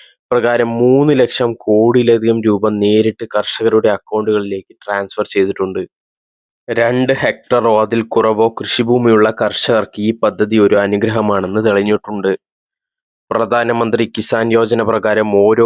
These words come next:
കർഷക കുടുംബത്തിനും പ്രതിവർഷം ആറായിരം രൂപ സഹായം നൽകുന്നു. ഇത് മൂന്ന് തുല്യ ഗഡുക്കളെ, അതായത് ഓരോ നാലു മാസത്തിലും രണ്ടായിരം രൂപ എന്ന നിലയിൽ അവരുടെ അക്കൗണ്ടുകളിലേക്ക് അയക്കുന്നു.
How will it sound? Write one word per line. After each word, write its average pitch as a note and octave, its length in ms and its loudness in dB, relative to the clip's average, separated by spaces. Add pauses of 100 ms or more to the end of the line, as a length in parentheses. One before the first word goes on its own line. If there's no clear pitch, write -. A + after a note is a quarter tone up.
കർഷക A2+ 540 -4
കുടുംബത്തിനും G#2 720 -4
പ്രതിവർഷം G#2+ 760 -2
ആറായിരം G#2+ 560 0
രൂപ G2+ 300 0
സഹായം G2 480 -2
നൽകുന്നു. F#2+ 420 0 (540)
ഇത് A#2+ 200 0 (120)
മൂന്ന് B2 440 2
തുല്യ A#2 340 0
ഗഡുക്കളെ, G2+ 580 0
അതായത് G2+ 420 2 (140)
ഓരോ G#2+ 380 4
നാലു G#2 420 0
മാസത്തിലും G#2+ 600 -4
രണ്ടായിരം G#2+ 640 0
രൂപ G#2 300 0
എന്ന G2 300 -2
നിലയിൽ G2 400 -10
അവരുടെ G2+ 420 0 (460)
അക്കൗണ്ടുകളിലേക്ക് G#2+ 920 0
അയക്കുന്നു. F#2+ 460 -4